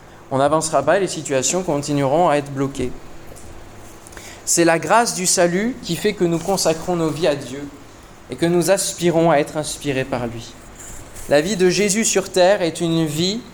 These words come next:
en tant qu'homme, principalement, autant en fils de Dieu que fils de l'homme, mais en tant qu'homme, il a été inspiré lui-même. Et il a exprimé les dons spirituels,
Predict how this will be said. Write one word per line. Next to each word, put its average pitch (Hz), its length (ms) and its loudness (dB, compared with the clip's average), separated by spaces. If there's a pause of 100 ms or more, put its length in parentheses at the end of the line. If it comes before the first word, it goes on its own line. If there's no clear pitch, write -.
(360)
en 151 120 0
tant 160 200 2
qu'homme, 175 420 2 (960)
principalement, 147 720 -4 (760)
autant 190 320 -2
en 170 80 0
fils 185 240 -6
de 175 80 -4
Dieu 175 200 -2
que 170 120 -6
fils 165 260 -8
de 147 100 -4
l'homme, 143 260 -4 (460)
mais 139 60 -4
en 170 100 -4
tant 170 120 -4
qu'homme, 202 300 -6 (340)
il 139 140 -6
a - 20 -4
été 143 140 -8 (160)
inspiré - 380 -6
lui-même. 117 420 -10 (2000)
Et 170 60 2
il 175 160 -2
a 202 120 0
exprimé 170 400 -6
les 151 120 -4
dons 139 140 -6
spirituels, 127 520 -14